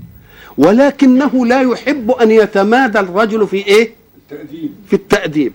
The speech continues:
Speaker 1: فإذا ما انتهى نقول له: "والله ما دام تجاوزت أربعة أشهر بقى، يبقى لابد أن يوجد حد إيه؟
Speaker 2: فاصل.
Speaker 1: يوجد حد فاصل". وبعد ذلك ينتقل الحق سبحانه وتعالى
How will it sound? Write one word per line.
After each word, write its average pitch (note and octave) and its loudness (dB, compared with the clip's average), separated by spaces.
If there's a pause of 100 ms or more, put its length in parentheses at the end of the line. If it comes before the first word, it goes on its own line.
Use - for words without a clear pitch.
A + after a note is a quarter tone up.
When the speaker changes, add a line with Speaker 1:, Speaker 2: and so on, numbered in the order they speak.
(100)
Speaker 1:
فإذا G#3+ 0
ما E3+ -2
انتهى C4+ -4
نقول A3 -4
له: E3 0
"والله E3 0
ما D3 0
دام F#3 0
تجاوزت D3+ -4
أربعة E3 -4
أشهر E3 -6
بقى، G3+ 2
يبقى F3+ 0
لابد E3 -4
أن D3+ 0
يوجد F#3 0
حد E3 -8
إيه؟ G3+ 0 (560)
Speaker 2:
فاصل. - -2
Speaker 1:
يوجد D#3+ 2
حد B2 -10
فاصل". - -16 (1120)
وبعد C#4 0
ذلك A3+ 0
ينتقل F3 0
الحق - -6
سبحانه C#3+ -8
وتعالى C#3 -6